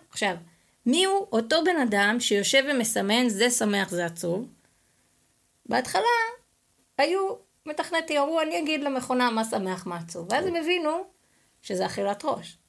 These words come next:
Speaker 1: כי כמה אתה יכול לשבת ול-, ולסווג. אז מה שהם עשו, הם אמרו, "אוקיי, נשתמש במשתמשים שלנו."
Speaker 2: אוקיי.
Speaker 1: נבקש מהם שגם הם ידרגו.
Speaker 2: מהמם.
Speaker 1: אבל האם אתה זוכר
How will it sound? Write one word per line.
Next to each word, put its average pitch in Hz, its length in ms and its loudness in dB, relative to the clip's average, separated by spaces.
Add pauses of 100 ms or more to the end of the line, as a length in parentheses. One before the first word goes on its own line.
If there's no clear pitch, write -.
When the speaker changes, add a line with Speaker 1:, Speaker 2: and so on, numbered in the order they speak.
Speaker 1:
כי - 80 -20
כמה 190 180 -6
אתה 185 120 -4
יכול 185 200 -4
לשבת 196 320 -4
ול-, 190 540 -4
ולסווג. 196 440 -6 (640)
אז - 60 -2
מה 277 60 4
שהם 370 200 0
עשו, 392 240 0
הם 339 100 0
אמרו, 349 240 2
"אוקיי, 381 220 0
נשתמש 277 400 -2
במשתמשים 302 640 0
שלנו." 185 360 -2 (680)
Speaker 2:
אוקיי. - 280 -6
Speaker 1:
נבקש 359 380 -2
מהם 403 180 2
שגם 277 340 2
הם 285 120 2
ידרגו. 202 500 0 (160)
Speaker 2:
מהמם. 98 260 -12 (1000)
Speaker 1:
אבל 196 280 2 (120)
האם 294 240 4
אתה 349 100 0
זוכר 240 520 2